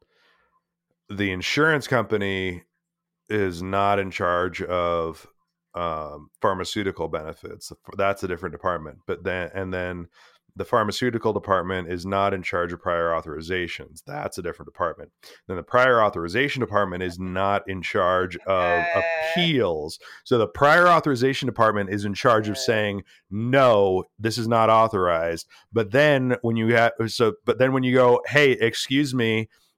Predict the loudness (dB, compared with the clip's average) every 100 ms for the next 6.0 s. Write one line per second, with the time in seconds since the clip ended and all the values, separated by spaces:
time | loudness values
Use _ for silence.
0 | _ 4 4 6 4 4 0 -2 -12 0
1 | 4 6 4 2 0 2 4 4 4 4
2 | 2 0 0 0 2 0 2 -2 0 4
3 | 6 4 2 -2 -14 _ _ -2 0 0
4 | 2 4 6 6 4 2 2 0 0 -4
5 | -2 -4 -6 0 0 0 -2 0 0 -2